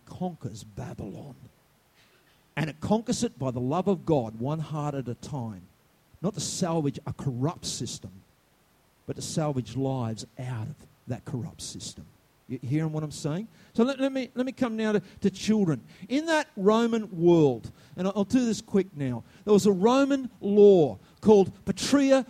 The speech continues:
potestas, and that means that the father had absolute rights over all children's lives. You know it was legal for a Roman father to kill his children if he so chose.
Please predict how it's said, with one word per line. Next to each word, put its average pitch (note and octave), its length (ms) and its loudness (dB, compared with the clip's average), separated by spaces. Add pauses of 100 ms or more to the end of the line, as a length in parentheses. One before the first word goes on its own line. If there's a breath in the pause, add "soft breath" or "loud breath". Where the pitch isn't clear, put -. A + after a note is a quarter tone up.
(140)
potestas, - 840 -4 (240 loud breath)
and G3+ 160 2
that C#4 200 -2
means A#3+ 500 -2 (200 soft breath)
that G3 220 0
the F#3+ 80 2
father C4+ 500 2
had G3 300 -2
absolute B3 600 0
rights G3+ 580 2
over F3+ 220 4
all G#3 220 4
children's G3 600 -2
lives. D#3+ 580 0 (960)
You C4+ 140 -2
know E4 180 2
it C4 60 -4
was E3+ 180 4
legal A#3 400 4
for - 160 0
a F3+ 40 4
Roman G#3 400 4
father G3+ 340 2
to - 80 -10
kill - 320 -4
his G3 240 0
children C#3 380 -2
if C#3 120 -10
he D3+ 80 -4
so D#3+ 240 -4
chose. A#2 580 -8